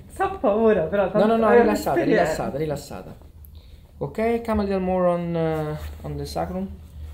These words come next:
Speaker 2: Yes, little more here. That's, uh, not, uh, not an easy sacrum, yeah. That's fine. Perfect.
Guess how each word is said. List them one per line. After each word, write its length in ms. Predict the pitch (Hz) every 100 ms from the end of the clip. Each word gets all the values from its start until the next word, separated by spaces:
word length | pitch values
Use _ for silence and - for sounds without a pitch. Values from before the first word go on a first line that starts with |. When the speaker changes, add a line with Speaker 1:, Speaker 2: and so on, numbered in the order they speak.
| - -
Speaker 2:
Yes, 240 | 147 170 147
little 180 | 151
more 180 | 151 151
here. 220 | 180 214 233 - - - - - - - -
That's, 240 | 131 -
uh, 200 | 131 131 131 - -
not, 220 | 135 -
uh, 280 | 120 110 110 -
not 180 | - -
an 80 | 123
easy 160 | 120 -
sacrum, 400 | - - - 131
yeah. 140 | - - - - - -
That's 200 | - -
fine. 260 | 104 - - -
Perfect. 460 | 202 185 - -